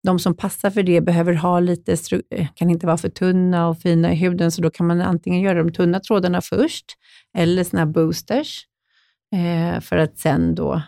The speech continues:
lägga de här, eh, lyftande trådarna. Eh, och en del gör de bara.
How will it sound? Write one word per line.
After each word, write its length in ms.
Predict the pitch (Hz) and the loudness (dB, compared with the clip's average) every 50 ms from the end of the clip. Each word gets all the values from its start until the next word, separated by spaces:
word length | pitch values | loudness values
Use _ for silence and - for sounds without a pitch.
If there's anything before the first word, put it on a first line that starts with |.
| _ - | _ -6
lägga 320 | 226 170 160 160 175 170 | -2 -2 -2 -2 -2 -4
de 140 | - - 160 | -4 -4 -4
här, 340 | 151 - - - 190 180 - - - - _ _ _ _ _ _ _ - | -4 -6 -8 -8 -10 -10 -10 -12 -16 -20 _ _ _ _ _ _ _ -2
eh, 180 | 160 151 156 156 | 0 0 0 0
lyftande 440 | 156 160 160 - - 190 190 202 175 | 0 -2 -2 -2 -4 0 0 0 0
trådarna. 500 | - - - - 165 - - - - - - _ _ _ _ _ _ - _ _ _ - | -2 -4 -6 -4 -2 -2 -2 -2 -4 -6 -8 _ _ _ _ _ _ -20 _ _ _ -2
Eh, 400 | 180 165 160 160 175 - - 185 - | 0 0 0 0 0 0 -2 0 2
och 80 | 185 | 2
en 80 | 175 170 | 2 4
del 220 | 156 160 165 175 | 4 4 2 2
gör 180 | 185 175 175 160 | 2 2 2 2
de 180 | 165 160 160 151 | 2 2 2 2
bara. 420 | 123 - 113 - 180 180 175 | 0 0 -2 -2 -2 -2 -4